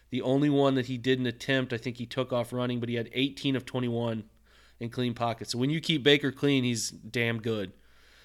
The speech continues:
Two of his big-time throws happened in clean pockets. He was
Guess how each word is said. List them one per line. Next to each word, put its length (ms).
Two 180
of 80
his 140
big-time 440
throws 320
happened 320
in 80
clean 240
pockets. 480
He 140
was 240